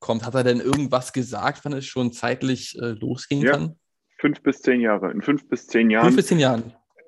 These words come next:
Speaker 2: Ja, also, und auch nicht mit dem einen großen Knall, denn so nach dem Motto, „Hier ist es jetzt, viel Spaß, Kinder“,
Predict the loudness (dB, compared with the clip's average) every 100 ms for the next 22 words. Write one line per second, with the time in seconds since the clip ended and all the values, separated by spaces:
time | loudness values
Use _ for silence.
0 | -2 -2 -4 -2 2 4 4 0 -10 -6
1 | -6 -2 0 0 -2 0 -2 0 -2 -4
2 | -2 0 0 0 0 0 -2 -2 -2 -6
3 | -8 -4 0 0 -2 -2 -4 -2 0 -2
4 | -2 -2 -2 -2 -6 -6 -2 -2 -2 -6
5 | -6 -8 -8 -18 _ -2 -2 2 2 2
6 | -2 -4 -4 -6